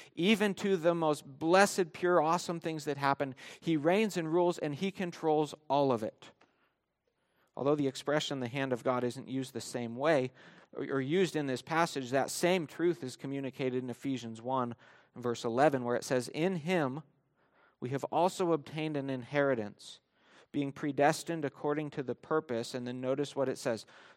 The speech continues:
"the purpose of him who works all things according to the counsel of his will."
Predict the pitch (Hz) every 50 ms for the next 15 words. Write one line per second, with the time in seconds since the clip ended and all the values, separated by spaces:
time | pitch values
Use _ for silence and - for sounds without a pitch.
0 | _ - 131 - - - - 170 180 - 196 190 190 - - 165 151 - 127 143
1 | 156 147 135 131 135 139 - - - - _ _ - 156 151 147 131 143 151 151
2 | 147 143 147 - - - - - _ _ _ _ _ _ _ _ _ _ _ -
3 | 143 151 160 175 185 202 208 208 - - _ _ _ _ _ _ - - - 185
4 | 180 151 123 123 135 143 - - - - - - - 147 143 143 147 147 139 139
5 | 139 135 - - - 131 127 127 123 - - 127 120 - - 120 117 117 110 -
6 | - - 110 104 104 107 104 - _ _ _ _ _ - 101 98 - -